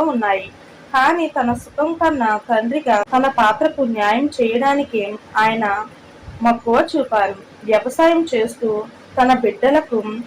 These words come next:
తల్లి లేని లోటు తెలియకుండా పెంచారు. ముఖ్యంగా చిన్నదైన ఆరు నెలల సోనారాకు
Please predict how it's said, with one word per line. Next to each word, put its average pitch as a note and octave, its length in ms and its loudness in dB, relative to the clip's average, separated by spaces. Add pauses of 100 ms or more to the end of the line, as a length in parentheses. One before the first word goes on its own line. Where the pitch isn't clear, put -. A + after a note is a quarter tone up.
(100)
తల్లి A#3 260 4
లేని D4+ 320 4
లోటు G#3 340 0
తెలియకుండా G#3+ 640 -2
పెంచారు. A#3+ 540 -2 (480)
ముఖ్యంగా C#4+ 560 2 (260)
చిన్నదైన D4 560 0 (800)
ఆరు A#3 280 4
నెలల B3+ 400 2
సోనారాకు C4+ 840 0